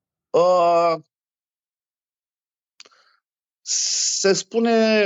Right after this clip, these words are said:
eu, eu îl văd mai bine. De ce? Îți dau următorul motiv. Am învățat niște lucruri,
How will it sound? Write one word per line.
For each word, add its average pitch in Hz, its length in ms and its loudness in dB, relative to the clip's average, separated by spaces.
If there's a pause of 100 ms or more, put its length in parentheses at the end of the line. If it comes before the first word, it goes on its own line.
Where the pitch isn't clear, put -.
(140)
eu, 214 260 2
eu 226 100 2
îl 226 80 -2
văd 220 180 -4
mai 208 180 -6
bine. 143 260 -6
De 180 180 -4
ce? 123 260 -4 (160)
Îți 170 220 -6
dau 175 320 2
următorul 165 500 0
motiv. 147 480 -2
Am 185 180 2
învățat 180 420 2
niște 165 240 -6
lucruri, 151 480 -8